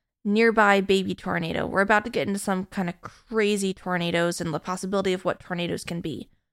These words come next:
But before we get into it, remember, like always, we're not experts at all of any kind.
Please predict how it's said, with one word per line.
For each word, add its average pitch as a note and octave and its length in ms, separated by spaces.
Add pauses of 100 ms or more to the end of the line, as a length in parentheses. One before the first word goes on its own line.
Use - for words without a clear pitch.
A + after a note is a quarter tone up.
(360)
But G#3 120
before G#3+ 240
we A#3 140
get A3 100
into C4 280
it, C4+ 120
remember, G3+ 500 (580)
like A#3 200
always, A3 400
we're G3+ 100
not G3+ 220
experts - 640
at A#3+ 220
all G#3+ 260
of - 140
any F#3+ 180
kind. G3+ 420